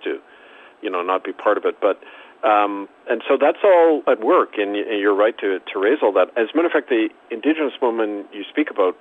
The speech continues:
we've spoken to, and she plans to come on the show, uh, in the future to talk about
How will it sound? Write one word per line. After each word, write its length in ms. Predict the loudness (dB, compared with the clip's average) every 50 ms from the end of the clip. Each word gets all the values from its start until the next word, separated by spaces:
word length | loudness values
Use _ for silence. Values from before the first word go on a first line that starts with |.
| -12 -14 -10
we've 180 | -8 -8 -8 -6
spoken 400 | -2 0 0 2 2 0 -4 -6 -6
to, 220 | -8 -6 -6 -6 -6 -6
and 160 | -6 -8 -8 -8
she 120 | -8 -8 -8
plans 320 | -6 -4 -2 -2 -2 -2 -4
to 80 | -8
come 160 | -10 -8 -8
on 120 | -8 -8 -8
the 60 | -10 -4 0
show, 280 | 2 4 4 4 2 -2 -8 -20 -20 -20 -14 -10
uh, 60 | -8 -8 -6
in 160 | -6 -6 -6
the 60 | -6 -8
future 420 | -4 -2 -2 -2 -2 -4 -8 -10 -10 -16 -20 -20 -20 -20 -20 -20 -20 -20 _ _ _ _
to 180 | -16 -14 -10 -4
talk 220 | -2 -2 -2 0
about 180 | 0 0 0 0